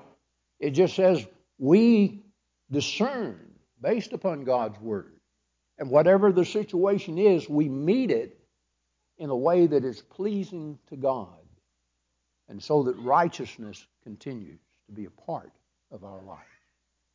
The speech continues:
The last word that I would suggest to you is virtue. Virtue has been one of my favorites because of Second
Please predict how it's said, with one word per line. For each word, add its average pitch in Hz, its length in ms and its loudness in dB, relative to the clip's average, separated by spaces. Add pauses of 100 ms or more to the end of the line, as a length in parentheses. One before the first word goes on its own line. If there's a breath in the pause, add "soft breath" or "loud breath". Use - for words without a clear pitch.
(1700)
The - 80 -2
last 208 260 0
word 135 320 2
that 120 120 2
I 117 100 4
would 104 180 -2
suggest 113 480 -4
to 131 80 -4
you 117 240 0
is 107 140 -8
virtue. 120 560 -8 (2000)
Virtue 160 380 0
has 131 280 -4
been 156 360 0
one 131 120 -4
of 120 60 -6
my 123 180 -4
favorites 135 560 -4
because 131 500 -4
of 107 300 -12
Second 135 360 -8